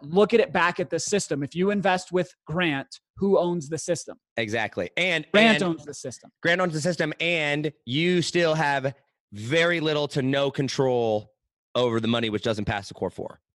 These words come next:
Speaker 1: Exactly. Right. So, so to me, step one is not finding your Grant Cardone, because you're investing in someone else's system. It's to, it's to secure your own system. And now look at Grant Cardone. He does,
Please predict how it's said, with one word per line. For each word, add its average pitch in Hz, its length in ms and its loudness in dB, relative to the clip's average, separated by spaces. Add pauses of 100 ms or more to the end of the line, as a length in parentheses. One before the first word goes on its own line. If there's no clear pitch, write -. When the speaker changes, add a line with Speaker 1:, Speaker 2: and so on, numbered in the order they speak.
(160)
Speaker 1:
Exactly. 123 800 -6
Right. 151 240 0 (180)
So, 202 340 4 (100)
so 196 160 0
to 180 160 -4
me, 202 400 2 (340)
step 175 240 2
one 196 240 4
is 180 120 -2
not 175 180 -2
finding 175 280 0
your 147 100 -6
Grant 160 220 -6
Cardone, 160 400 0
because 151 380 -6 (220)
you're 180 180 4
investing 175 400 0
in 156 80 -2
someone 151 300 -4
else's 180 400 2
system. 127 320 -8
It's - 180 -8
to, 165 180 -2
it's - 200 -2
to 165 80 -6
secure 160 320 -6
your 147 160 0
own 190 180 0
system. 143 300 -8
And 139 60 -4
now 160 120 -2
look 190 200 -2
at 151 180 -4
Grant 165 280 -4
Cardone. 170 380 0 (220)
He 185 100 -6
does, 151 380 2